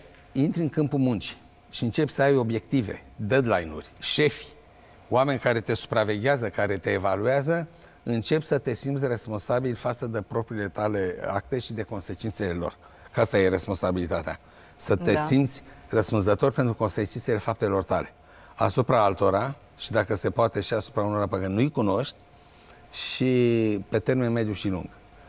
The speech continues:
Speaker 1: Asta e maximul de responsabilitate. Cum ar fi responsabilitatea pentru planeta Pământ și pentru generațiile care vin.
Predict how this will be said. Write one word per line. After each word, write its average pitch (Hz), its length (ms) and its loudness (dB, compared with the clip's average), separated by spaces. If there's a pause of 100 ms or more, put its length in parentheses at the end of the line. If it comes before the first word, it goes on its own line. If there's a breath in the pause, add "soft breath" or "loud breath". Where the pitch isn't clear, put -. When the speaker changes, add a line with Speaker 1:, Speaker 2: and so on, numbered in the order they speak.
Speaker 1:
Asta 110 240 2
e 107 40 4
maximul 107 440 0
de 101 100 2
responsabilitate. 92 920 -6 (520 loud breath)
Cum 110 120 2
ar 107 80 6
fi 127 140 2
responsabilitatea 107 720 2
pentru 95 680 -2
planeta 101 420 2
Pământ 98 340 -2
și - 80 -6
pentru 101 240 -4
generațiile 98 540 -2
care 95 220 0
vin. 85 200 -4